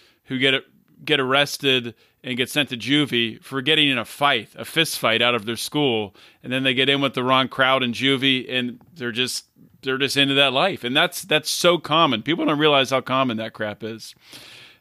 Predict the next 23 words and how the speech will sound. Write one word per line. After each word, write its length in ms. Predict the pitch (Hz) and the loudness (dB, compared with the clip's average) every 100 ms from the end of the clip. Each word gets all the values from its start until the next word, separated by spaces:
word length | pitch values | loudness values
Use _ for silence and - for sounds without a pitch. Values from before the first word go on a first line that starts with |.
| _ | _
And 220 | - 147 147 | 0 2 2
it, 160 | 143 _ _ _ - | -2 _ _ _ -8
it 60 | |
happens 340 | 160 160 156 139 | -2 0 0 0
all 140 | 127 | 0
the 80 | 120 | 0
time. 360 | - 110 101 95 | -4 -2 -2 0
But 260 | 135 127 _ _ _ _ _ _ | -2 -2 _ _ _ _ _ _
I 60 | 180 | 0
don't 80 | 190 | 4
know 80 | |
where 180 | 175 180 | 4 6
I 40 | 175 | 4
was 180 | 151 | 2
<laughs> 140 | 120 - | -4 0
going, 320 | 196 147 135 - - | 2 0 -4 -8 -2
going 180 | 180 165 | -2 0
with 180 | 143 - | -4 -2
that, 360 | 143 139 110 - - - - | 2 2 0 -6 -20 -20 -2
but 280 | 151 143 - | 0 0 -2
we, 140 | 175 | -6
we 160 | 180 185 | -2 -2
focus, 800 | - 240 220 208 160 - - | 2 2 4 0 0 -6 -8